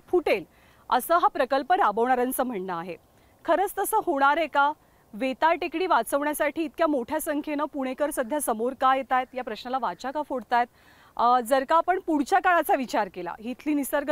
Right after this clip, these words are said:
संपदा किंवा ही टेकडी, इथे मिळणारा मोकळा श्वास, हे सगळं जर का काही हरवलं किंवा हिरावलं गेलं, तर त्याचे भविष्याच्या दृष्टिकोनातनं विचार करता गंभीर परिणाम कोणते आहेत, किती आहेत, या सगळ्याची चर्चा करण्यासाठी आपल्यासोबत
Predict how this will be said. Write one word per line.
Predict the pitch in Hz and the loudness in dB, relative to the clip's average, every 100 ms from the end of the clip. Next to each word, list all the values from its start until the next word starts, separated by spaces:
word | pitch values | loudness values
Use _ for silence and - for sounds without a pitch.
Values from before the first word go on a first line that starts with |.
| - | 0
संपदा | 254 226 214 202 185 | -2 -2 -2 -2 -2
किंवा | 247 254 | 0 0
ही | 254 311 | 0 -2
टेकडी, | 370 302 - 233 190 - _ _ - | -4 -6 -6 -8 -10 -14 _ _ -12
इथे | 254 302 | -6 -4
मिळणारा | 285 285 294 | 0 2 2
मोकळा | 311 277 254 330 - | 2 0 0 0 0
श्वास, | 269 180 165 294 | -2 -4 -4 -8
हे | |
सगळं | 320 277 262 320 | -2 2 4 4
जर | 349 | 2
का | 349 | 0
काही | 349 381 | -2 -4
हरवलं | - 247 277 294 240 160 _ _ _ | -2 2 2 2 -2 -4 _ _ _
किंवा | 330 453 - | 0 2 4
हिरावलं | 311 294 294 311 240 | 4 4 4 4 2
गेलं, | 175 - - _ _ _ | -2 -10 -20 _ _ _
तर | 349 | -2
त्याचे | - 330 311 392 | 0 0 0 -4
भविष्याच्या | 349 262 294 - 370 359 | -2 0 -2 0 0 0
दृष्टिकोनातनं | 359 302 - 311 311 302 320 | -2 -4 -6 -2 0 0 -2
विचार | 277 - 269 262 | -4 0 0 0
करता | 247 254 294 | -2 -2 0
गंभीर | 247 226 302 339 | 0 0 -2 -2
परिणाम | 262 254 269 | -2 0 -2
कोणते | 277 277 254 247 311 | -2 -6 -6 -4 0
आहेत, | 294 269 302 - | 2 0 -6 -6
किती | 294 302 269 | -4 0 0
आहेत, | 190 175 _ _ _ _ | -2 -8 _ _ _ _
या | 320 | -4
सगळ्याची | 330 285 285 302 | 0 2 2 2
चर्चा | 392 349 294 349 | 0 0 0 0
करण्यासाठी | 302 302 294 262 294 330 | 2 0 0 0 0 0
आपल्यासोबत | 302 262 262 285 | 0 -2 -4 -4